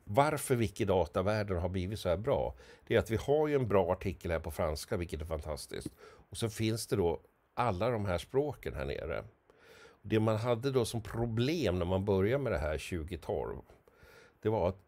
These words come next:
hur ska vi veta vad den här artikeln heter på de andra språken? Och då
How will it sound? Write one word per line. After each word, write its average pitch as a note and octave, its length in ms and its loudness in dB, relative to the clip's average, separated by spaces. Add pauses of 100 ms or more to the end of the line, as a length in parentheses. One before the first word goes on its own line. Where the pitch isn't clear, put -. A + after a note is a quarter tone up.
(400)
hur C3+ 160 0
ska C3+ 180 -4
vi A2+ 160 0
veta F#2+ 360 0
vad F2 120 0
den E2+ 80 0
här E2 120 0
artikeln D#2+ 480 -6
heter C#2+ 280 -6
på C#2+ 100 -10
de D#2 120 -4
andra D#2 300 -4
språken? A#1+ 640 -6 (1900)
Och - 180 -12
då G#2+ 340 4